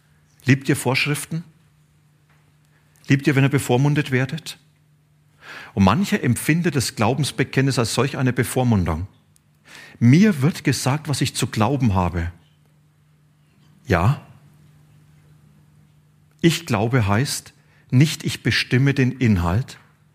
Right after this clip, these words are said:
sondern ich glaube an den Gott, der sich in Jesus offenbart hat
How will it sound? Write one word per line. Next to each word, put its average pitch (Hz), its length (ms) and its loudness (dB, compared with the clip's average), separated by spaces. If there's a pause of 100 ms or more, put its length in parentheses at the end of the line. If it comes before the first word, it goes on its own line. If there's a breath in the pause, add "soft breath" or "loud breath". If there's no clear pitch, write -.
(800)
sondern 107 320 2
ich - 220 -2
glaube 139 440 0
an 104 200 0
den 131 280 2
Gott, 120 200 -2
der 113 60 0
sich 98 180 -4
in 95 120 0
Jesus 104 280 0
offenbart 92 540 -2
hat - 240 -6